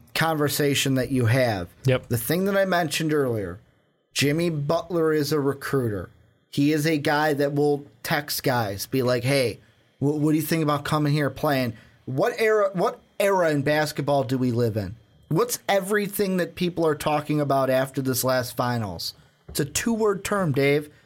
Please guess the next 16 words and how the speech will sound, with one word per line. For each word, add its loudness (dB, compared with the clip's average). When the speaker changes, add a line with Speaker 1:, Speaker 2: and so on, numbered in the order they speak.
Speaker 1:
Starts -2
with -4
an 0
S. -2
LeBron 2
doesn't 0
think -2
he -2
played 0
for 0
one, 2
but 2
he 2
did 2
in 0
Miami. 0